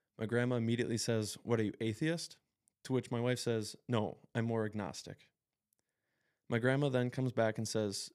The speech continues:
"So you worship the devil?" And then she said, "I do not conto-, condone your marriage. I am disappointed in my,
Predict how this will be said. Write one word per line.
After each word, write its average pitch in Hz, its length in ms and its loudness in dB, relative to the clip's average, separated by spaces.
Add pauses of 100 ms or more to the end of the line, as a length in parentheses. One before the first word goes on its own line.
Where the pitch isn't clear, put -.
"So - 160 2
you 120 120 4
worship 113 300 2
the - 80 -6
devil?" 107 400 0 (1900)
And 107 500 -2
then 104 140 -2
she 110 140 -4
said, 95 320 -4 (100)
"I 113 60 4
do 110 120 0
not 110 180 -2
conto-, 123 480 0 (220)
condone 123 440 2
your 156 100 0
marriage. 120 560 0 (140)
I 120 80 2
am 113 140 2
disappointed 120 720 0 (140)
in 110 140 -2
my, 110 240 -2